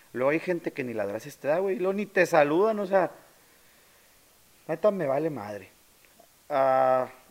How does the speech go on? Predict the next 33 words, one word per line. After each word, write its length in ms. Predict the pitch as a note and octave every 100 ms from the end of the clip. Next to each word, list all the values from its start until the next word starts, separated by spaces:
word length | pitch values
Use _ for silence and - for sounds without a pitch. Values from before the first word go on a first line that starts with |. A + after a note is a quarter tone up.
| _ _ _ - -
una 140 | C3
amiga 280 | D#3 D#3+ E3
le, 240 | D3 B2
le, 580 | A#2 A#2 A2 A2 G#2+ G#2 -
le 140 | A#2
pide 240 | - A2
a 60 | A#2
mí, 100 | C3+
"Eh, 160 | E3+ F3
pues, 180 | C#3 -
¿tú 100 | -
qué 80 |
onda? 240 | C#3 D3 C#3+
¿Crees 160 | B2
que 80 | -
me 80 | C#3+
puedas 220 | G#2+ B2+
pasar 220 | C3+ B2+
el 60 | B2
contacto 400 | C3 A#2 A#2 -
para 160 | - A2
hablar 220 | G#2+ A#2
con 180 | C#3 D3+
él? 300 | E3+ F3 E3+ - - - -
O 460 | B2+ B2+ A#2+ A#2
qué 100 | -
onda", 540 | C3 D3 D#3+ D3+ D3+ C3+
dando 440 | B2 B2 C#3 C#3
como 220 | - C3
que 100 | - A2+
ando 160 | A#2+ B2+
buscando 340 | C3+ - B2
orientación. 560 | B2+ C3+ A#2+ C3+ A#2 G2+